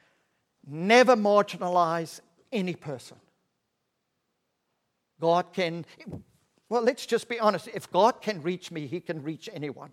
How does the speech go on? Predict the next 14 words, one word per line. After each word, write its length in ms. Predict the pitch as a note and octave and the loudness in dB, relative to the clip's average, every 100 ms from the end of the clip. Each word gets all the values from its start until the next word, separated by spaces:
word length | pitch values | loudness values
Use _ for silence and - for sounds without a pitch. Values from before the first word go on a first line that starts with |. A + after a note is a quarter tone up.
| - | -8
Amen? 320 | D#3 G3 C#4+ _ _ _ _ _ _ _ _ _ _ _ _ _ _ _ _ _ _ _ _ _ _ _ _ _ _ _ _ | -4 -4 -6 _ _ _ _ _ _ _ _ _ _ _ _ _ _ _ _ _ _ _ _ _ _ _ _ _ _ _ _
And 160 | - D#3 | -14 -6
so 140 | - | -2
we 140 | F#3+ G3+ | 0 4
don't 300 | G#3+ C4+ G#3 | 4 2 -2
marginalize 800 | F3+ G3+ G#3+ F#3 F3+ E3 E3+ - - | 0 0 0 -6 -4 -4 -6 -8 -10
anyone. 400 | F#3 D#3 A#2 B2+ _ _ _ _ _ _ _ _ _ _ | -8 -8 -12 -20 _ _ _ _ _ _ _ _ _ _
The 60 | F#2+ | -12
gospel 520 | - D#3+ - - A2 _ _ - _ _ _ _ _ _ _ _ _ _ _ _ | -2 -2 -4 -16 -20 _ _ -20 _ _ _ _ _ _ _ _ _ _ _ _
is 120 | A#2 - | -20 -14
for 180 | C3+ | -14
all 280 | - C#3 C#3 | -10 -6 -4
of 140 | B2+ A#2 | -6 -10
us, 220 | A2 | -16